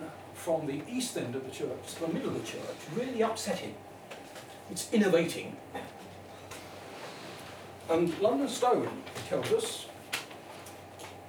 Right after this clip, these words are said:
was the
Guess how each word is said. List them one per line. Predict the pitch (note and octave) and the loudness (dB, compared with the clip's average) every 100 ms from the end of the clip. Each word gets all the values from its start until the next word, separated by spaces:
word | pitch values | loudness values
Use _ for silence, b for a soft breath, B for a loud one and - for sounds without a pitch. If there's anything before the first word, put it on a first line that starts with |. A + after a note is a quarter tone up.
| - - - - - - - - - - - - - - - - - - - - - | -8 -8 -8 -14 -14 -14 -16 -16 -16 -14 -14 -12 -12 -12 -14 -14 -14 -14 -14 -14 -8
was | C#3 | -6
the | F3+ | -4